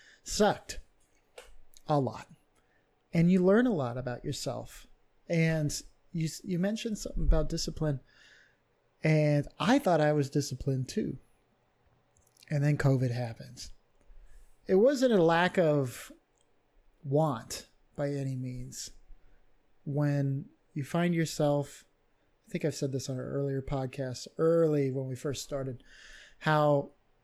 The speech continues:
during covid, the first couple, there, that first summer, you'd wake up, you do a little thing, you go, for me, I was a, I went,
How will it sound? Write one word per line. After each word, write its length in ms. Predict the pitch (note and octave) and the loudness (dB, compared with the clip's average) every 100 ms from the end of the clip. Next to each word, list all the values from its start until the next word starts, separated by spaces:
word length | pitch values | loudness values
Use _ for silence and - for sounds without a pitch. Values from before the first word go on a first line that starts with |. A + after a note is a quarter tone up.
| _ _ _ _ _ _ _ _ - | _ _ _ _ _ _ _ _ -6
during 280 | D3+ D#3 D#3+ | 0 2 2
covid, 360 | D3+ D#3 D#3+ | 2 2 2
the 80 | C#3 | -2
first 400 | C3+ D3 C#3+ - | -2 -2 -2 -2
couple, 480 | D#3 C#3+ D3 C#3+ - | -2 0 0 -2 -4
there, 240 | C#3+ D3 D3 | -2 0 0
that 260 | D#3 D3 | 0 -2
first 300 | D#3 D3+ - | -2 -4 -2
summer, 380 | D3 D3 D3+ B2+ - _ _ _ | -4 -2 -4 -6 -12 _ _ _
you'd 200 | C#3+ B2 | -4 -2
wake 240 | C#3 D3 | 0 2
up, 300 | D3+ E3 - _ _ _ - - _ _ | 2 2 0 _ _ _ -20 -20 _ _
you 140 | C#3+ | -2
do 200 | B2 C#3 | 0 0
a 60 | C#3+ | 0
little 240 | D3+ D#3 | 0 -2
thing, 380 | D3 D#3+ E3 F3 | -2 -2 -2 -4
you 120 | E3+ | -6
go, 320 | B2+ C3 C3 B2+ _ _ - | -4 -6 -6 -10 _ _ 0
for 140 | D3 | 4
me, 480 | D3+ F#3+ E3 D3+ D#3 - - - - - - | 6 8 6 2 -2 -14 -4 -4 -4 -10 -6
I 280 | D3 D3+ D#3+ | 0 4 4
was 440 | D3+ C#3+ C#3+ B2+ - _ | 4 4 2 0 -8 _
a, 540 | D3 C3+ C#3+ - - - - _ _ _ - | -4 -4 -6 -8 -8 -12 -16 _ _ _ -6
I 160 | D3+ D3 | 0 2
went, 300 | D3+ D3 | 2 0